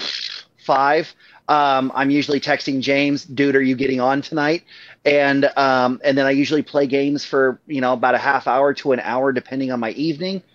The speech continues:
And then from there, I make sure the kitchen's clean. I make sure the dishes are done, because if mama ain't happy, no one's happy.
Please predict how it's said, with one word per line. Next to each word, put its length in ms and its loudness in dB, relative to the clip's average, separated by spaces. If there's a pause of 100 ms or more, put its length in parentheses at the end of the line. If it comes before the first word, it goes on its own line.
(420)
And 160 6
then 140 2
from 240 2
there, 340 4 (400)
I 120 6
make 200 4
sure 220 2
the 100 0
kitchen's 420 -2
clean. 320 -6
I 120 -2
make 160 0
sure 160 -4
the 80 0
dishes 360 0
are 140 2
done, 300 2
because 320 -2
if 180 -2
mama 480 2
ain't 220 -4
happy, 380 -2
no 300 2
one's 260 -2
happy. 360 0